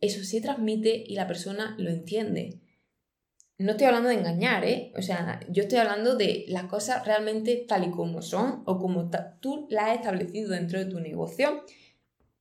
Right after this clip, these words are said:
Hoy día hay una competencia brutal y, y a mí me parece maravilloso.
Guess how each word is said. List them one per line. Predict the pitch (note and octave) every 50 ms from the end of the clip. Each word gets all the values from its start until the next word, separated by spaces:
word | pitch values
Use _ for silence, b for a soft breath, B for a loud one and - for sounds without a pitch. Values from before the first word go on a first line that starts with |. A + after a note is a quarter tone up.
| _ _ _ _ _
Hoy | - F3+ G#3
día | A3 A3+ A#3 A#3 A#3+ B3+ B3+ B3
hay | G#3+ G3+ G3+ G#3 - G#3 G#3+
una | G3 F#3+ F3
competencia | F3+ F#3+ E3+ - - F#3 F3 F3 E3+ A#3 F#3+
brutal | E3 E3 D#3 - - E3 - F3+ F3+ - - -
y, | F#3+ F#3+ F#3 F3+ F3+ F3 F3 F3 F3
y | -
a | F3+
mí | F#3+ F#3+ G3
me | G#3+
parece | A3 A3 A3 A3+
maravilloso. | A3+ G#3+ F3+ E3 E3+ G#3 F4+ - - A3 F3+ F3+ F3 F3